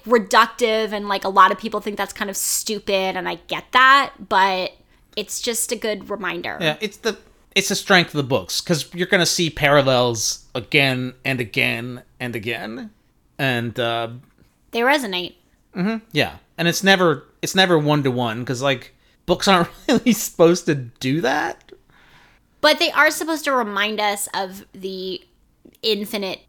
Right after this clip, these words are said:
Speaker 1: ways and the infinite powers of being a human being in
Speaker 2: Yeah.
Speaker 1: the world. So, on a lighter note, who's your unsung hero?
Speaker 2: My unsung hero is another teen queen,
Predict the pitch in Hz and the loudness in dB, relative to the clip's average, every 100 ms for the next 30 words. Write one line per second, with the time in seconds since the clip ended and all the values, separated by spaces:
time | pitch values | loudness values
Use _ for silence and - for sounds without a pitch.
0 | _ _ 214 208 196 190 185 190 - - | _ _ 0 0 2 -2 -4 -8 -10 -6
1 | 196 196 185 185 196 175 - 190 180 170 | -6 -6 -10 -10 -10 -12 -6 -2 -2 -2
2 | 156 180 175 180 156 131 160 180 - _ | -6 -10 -12 -12 -12 -12 -14 -16 -20 _
3 | _ - 185 175 165 170 143 110 151 156 | _ -14 -10 -10 -12 -14 -14 -12 -8 -8
4 | 104 85 - - _ _ _ - 254 247 | -10 -14 -16 -20 _ _ _ 2 6 6
5 | 240 - 233 226 220 202 196 190 180 196 | 4 2 2 2 0 0 0 -2 -2 -2
6 | 240 - _ - - 226 220 208 196 196 | -4 -8 _ -20 -10 -6 -4 -6 -6 -8
7 | 214 185 190 - 55 196 135 180 214 175 | -8 -8 -10 -12 -14 -12 -2 0 2 0
8 | - 156 147 165 151 151 147 143 143 - | 2 0 0 0 4 8 8 6 2 -4
9 | _ _ - 147 143 143 131 - _ _ | _ _ -4 2 4 2 0 -6 _ _
10 | _ - 139 147 147 - - 131 127 - | _ -6 0 0 0 -4 -4 -4 -4 -6
11 | 131 113 120 156 | -6 -6 -6 -8